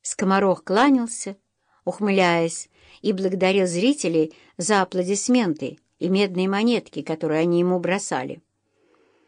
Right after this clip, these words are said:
Неподалёку от него стоял глотатель огня — и мечей. Это был огромный мужчина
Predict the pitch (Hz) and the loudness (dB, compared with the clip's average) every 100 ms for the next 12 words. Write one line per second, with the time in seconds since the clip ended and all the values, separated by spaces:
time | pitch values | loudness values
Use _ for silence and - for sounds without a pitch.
0 | _ _ - 196 202 208 262 311 254 220 | _ _ -8 -6 2 4 4 4 2 -2
1 | 196 185 165 190 - 175 175 220 220 175 | -2 -2 0 -2 -2 -4 -2 0 -2 -2
2 | 165 160 190 185 180 - 170 165 165 196 | -4 -2 -2 -2 -8 -6 -6 -2 0 0
3 | 214 _ _ _ _ 175 175 170 - 147 | -2 _ _ _ _ 0 0 -2 -4 -4
4 | - _ _ _ _ _ - 160 165 165 | -6 _ _ _ _ _ -6 -4 0 0
5 | 165 170 185 180 170 170 165 - 247 196 | 0 2 2 4 2 0 -2 -2 -2 -2
6 | 143 | -6